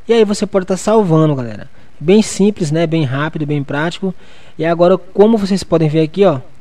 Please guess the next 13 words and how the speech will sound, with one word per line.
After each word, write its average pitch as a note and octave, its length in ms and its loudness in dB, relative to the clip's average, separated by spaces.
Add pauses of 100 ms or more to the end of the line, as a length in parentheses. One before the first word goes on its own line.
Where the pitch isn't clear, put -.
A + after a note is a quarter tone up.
fatura F#3+ 460 0
atual F#3+ 360 2
zero, D3+ 420 0
né? C#3 220 -4 (360)
Ou F3 140 -4
seja, C#3+ 480 0 (560)
é, C3+ 260 -2
o D3 40 0
limite E3+ 240 0
já F3+ 80 4
está F3 260 2
disponível F3+ 560 2
aí E3+ 320 2